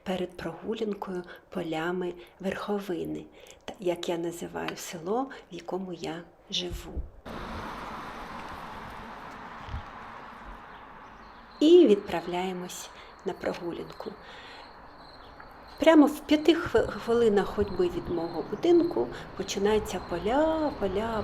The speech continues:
поля і ферми, де вирощують продукти харчування для швейцарських мешканців.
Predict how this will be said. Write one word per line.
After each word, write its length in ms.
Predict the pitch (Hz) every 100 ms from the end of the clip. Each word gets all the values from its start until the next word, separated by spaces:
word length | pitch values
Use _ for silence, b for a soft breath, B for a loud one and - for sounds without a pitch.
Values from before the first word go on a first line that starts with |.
| -
поля 320 | 185 160 175 185 170
і 40 |
ферми, 600 | - - 160 156 - - - B B B B -
де 200 | 175 170
вирощують 920 | 160 165 185 233 - 202 185 - - B B - - - -
продукти 440 | 160 - - -
харчування 760 | - 302 - 339 262 247 254 254 247
для 120 | -
швейцарських 840 | - 175 - 143 - - - -
мешканців. 640 | 185 - - 196 - 208